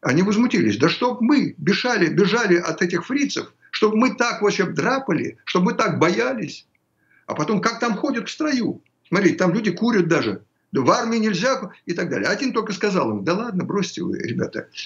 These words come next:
Было же так, и курили, и всё было». На него посмотрели как на врага. Это аберрация.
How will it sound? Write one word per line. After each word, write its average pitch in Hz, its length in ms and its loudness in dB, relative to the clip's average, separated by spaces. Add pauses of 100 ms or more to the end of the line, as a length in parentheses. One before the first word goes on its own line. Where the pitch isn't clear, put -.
Было 202 280 6
же 156 140 4
так, - 260 0
и 196 40 0
курили, 180 420 4
и 156 100 4
всё 170 140 2
было». 151 160 -2 (240)
На - 100 2
него 123 220 6
посмотрели 135 460 2
как - 200 -2
на 120 100 2
врага. 151 520 0 (680)
Это 202 240 2
аберрация. 190 720 0